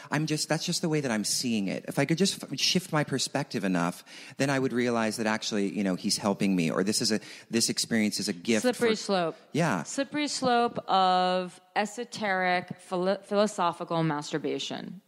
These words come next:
Speaker 2: Nothing I hate <laughs> more. It's so annoying. <laughs> I'll tell you why. And I'll, and I'll tell you, I'll, I'll, I'll break it down for you.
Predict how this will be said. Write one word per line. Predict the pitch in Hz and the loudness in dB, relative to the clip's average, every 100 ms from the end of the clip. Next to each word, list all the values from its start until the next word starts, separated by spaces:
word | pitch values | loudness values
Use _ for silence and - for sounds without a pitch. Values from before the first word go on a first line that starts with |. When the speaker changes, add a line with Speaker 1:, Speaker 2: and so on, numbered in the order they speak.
| - | -2
Speaker 2:
Nothing | 180 180 190 175 | 0 0 0 -2
I | |
hate | 180 190 208 | 0 0 0
<laughs> | 208 | 2
more. | 285 302 240 247 | 2 2 2 2
It's | 311 311 - - | 0 -2 -4 -10
so | - 247 226 | -2 2 2
annoying. | 226 220 233 226 247 247 - 269 - - - - | 2 2 0 0 -4 -6 -6 -8 -8 -8 -12 -20
<laughs> | - - - - - | -16 -14 -12 -14 -6
I'll | - 247 | 0 0
tell | - 285 | 2 2
you | 285 285 | 4 2
why. | 247 208 160 147 - - - - - - | 2 2 0 -4 -12 -20 -20 -20 -20 -8
And | 226 | -2
I'll, | 233 226 220 | 0 0 -2
and | 220 | -4
I'll | 214 | -4
tell | 214 208 | -2 0
you, | 202 - | 0 0
I'll, | 202 - - | -2 -2 -2
I'll, | 156 - | -4 -2
I'll | - - 202 | -6 0 0
break | 185 208 | 2 0
it | 208 | 0
down | 190 175 175 | -2 -2 -2
for | 185 | -4
you. | 160 139 - | -4 -4 -6